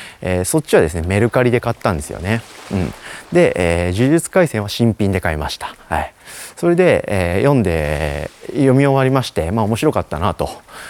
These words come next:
いうところなんですけど、で、ここからが、あ、今日僕が話したいところなんですけど、えー、メルカリで、えー、バクマンは買いまして、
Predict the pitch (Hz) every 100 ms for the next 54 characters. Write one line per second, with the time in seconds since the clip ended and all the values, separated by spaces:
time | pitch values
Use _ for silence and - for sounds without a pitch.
0 | - - 101 95 98 98 107 85 76 -
1 | 78 80 143 - - 220 214 208 110 -
2 | 85 92 - 135 104 - 95 101 98 92
3 | 101 95 - 101 80 85 92 85 78 -
4 | - - 92 92 85 - - - - -
5 | - 104 101 104 151 185 202 202 196 170
6 | - - 117 110 107 104 135 - 107 87
7 | 82 78 90 80 87 82 - 90 80 73